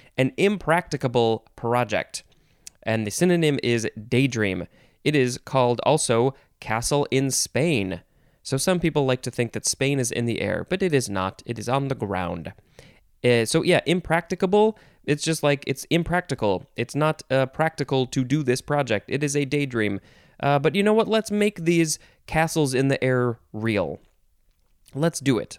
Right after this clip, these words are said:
Let's make them actual things. Okay, next is cast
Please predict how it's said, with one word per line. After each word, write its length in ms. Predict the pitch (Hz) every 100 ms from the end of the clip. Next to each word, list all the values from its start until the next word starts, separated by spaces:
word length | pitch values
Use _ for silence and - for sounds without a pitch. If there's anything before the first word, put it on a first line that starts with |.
| -
Let's 240 | 151 151
make 260 | 127 127 -
them 240 | 117 107 - _ _ _ - _
actual 400 | 131 131 - 127
things. 600 | 113 117 101 80 78 - _ _ _ -
Okay, 320 | 139 117 82 - - - - -
next 500 | 139 151 - - -
is 320 | 135 127 120
cast 460 | - 156 147 120